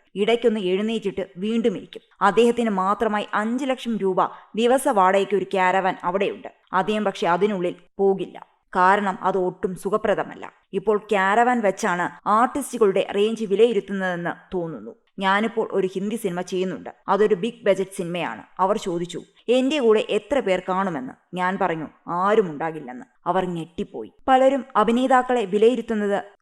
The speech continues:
കാരവാനും ഒപ്പം വരുന്ന ആളുകളുടെ എണ്ണം വച്ചുമൊക്കെയാണെന്നാണ് ശോഭന പറയുന്നത്. തുടരുമെന്ന മോഹൻലാൽ ചിത്രത്തിലാണ് ഇപ്പോൾ ശോഭന അഭിനയിച്ചുകൊണ്ടിരിക്കുന്നത്. നീണ്ട ഇടവേളയ്ക്ക് ശേഷമാണ് മോഹൻലാലും ശോഭനയും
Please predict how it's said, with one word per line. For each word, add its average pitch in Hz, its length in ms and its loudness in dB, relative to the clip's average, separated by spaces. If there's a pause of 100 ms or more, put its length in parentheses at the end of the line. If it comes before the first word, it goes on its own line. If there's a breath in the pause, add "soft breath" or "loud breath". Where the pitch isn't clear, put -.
കാരവാനും 226 720 2
ഒപ്പം 220 340 2
വരുന്ന 214 360 2
ആളുകളുടെ 208 600 2
എണ്ണം 220 340 0
വച്ചുമൊക്കെയാണെന്നാണ് 180 920 -2 (180 loud breath)
ശോഭന 185 480 0 (140)
പറയുന്നത്. 165 460 -2 (200)
തുടരുമെന്ന 311 600 2 (100)
മോഹൻലാൽ 262 480 2
ചിത്രത്തിലാണ് 226 760 0
ഇപ്പോൾ 190 240 -2
ശോഭന 185 480 0 (100)
അഭിനയിച്ചുകൊണ്ടിരിക്കുന്നത്. 175 960 -8 (240)
നീണ്ട 233 320 2
ഇടവേളയ്ക്ക് 226 640 2
ശേഷമാണ് 196 680 -2
മോഹൻലാലും 196 640 0
ശോഭനയും 196 560 -2